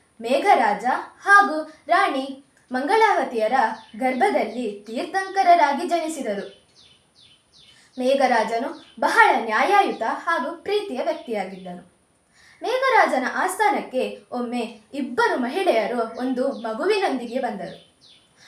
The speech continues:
ಆ ಇಬ್ಬರು ಮಹಿಳೆಯರ ಪತಿ ತೀರಿಕೊಂಡಿದ್ದರು. ಅವರಿಬ್ಬರಲ್ಲಿ ಸಂಪತ್ತಿನ ಬಗ್ಗೆ ಜಗಳವೂ ಆಗಿದ್ದವು. ಆ ಇಬ್ಬರಲ್ಲಿ ನಿಜವಾದ ತಾಯಿ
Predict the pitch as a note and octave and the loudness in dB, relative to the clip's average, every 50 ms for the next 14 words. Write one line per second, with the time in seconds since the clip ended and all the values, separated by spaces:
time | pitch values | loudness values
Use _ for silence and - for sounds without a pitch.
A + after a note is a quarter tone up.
0 | - - - G#3+ A3 G#3 G3+ G3 F3+ A3 D#4+ F#4 E4 C4+ B3 A#3+ C4+ C4 B3+ A#3 | -20 -8 -4 -2 -2 -2 -2 -4 0 2 2 2 2 -2 -4 -4 -4 -2 0 0
1 | A3 G3 F#3 G3 A3 - - - G#3+ G3+ - C4 C4 - G#3 G3+ A3 A3+ B3 - | 0 0 0 0 -2 -2 -2 -4 -8 -8 -8 -10 -12 -12 -12 -12 -10 -10 -10 -8
2 | G#3+ G3+ G3 F3 F3 E3 E3+ E3+ - - _ _ _ _ _ _ _ _ _ - | -8 -10 -10 -10 -12 -16 -16 -18 -20 -20 _ _ _ _ _ _ _ _ _ -20
3 | - - - F#4 A4 A4+ G#4 E4 F4 C4 - A#4 A4+ F4+ C4+ A#3+ A#3+ A#3+ A#3+ - | -14 -4 0 2 2 2 2 0 -2 0 0 2 2 2 2 2 -2 -4 -6 -6
4 | A#3 C4 - A4 A4 G#4+ - F4+ - B3 A3+ A3 G#3 G3 - B3 C4 A#3+ G#3 G#3 | -8 -4 -2 -2 -2 -2 -4 -4 -4 -2 -2 -2 -4 -4 -4 -4 -2 -2 -2 -4
5 | - - - _ _ _ _ _ - G#3 A3 G3+ B3+ C#4+ F4 F4 C#4 - F4 F4+ | -8 -12 -20 _ _ _ _ _ -8 -6 -4 0 2 4 4 4 4 4 2 4
6 | E4 D4+ C4+ - - - - C4+ - - - - - _ _ _ _ _ _ _ | 4 4 2 0 -4 -4 -4 -4 -6 -6 -8 -14 -20 _ _ _ _ _ _ _
7 | _ _ _ _ _ _ - - _ _ _ _ _ _ _ _ _ - - - | _ _ _ _ _ _ -20 -20 _ _ _ _ _ _ _ _ _ -8 0 2
8 | A4 G4 F#4+ F#4 - - A#4 A#4 G4 D4+ C4 B3 B3 A#3+ A#3+ C4 - G#4 A4+ G#4+ | 2 4 2 0 -2 -2 2 4 4 4 4 0 -2 -4 -4 -2 -2 0 2 4
9 | G#4+ G4+ - D4 D4 D#4 C#4+ C4 G#3+ A3+ B3+ A#3+ | 4 4 4 2 0 0 0 0 0 -2 -4 -8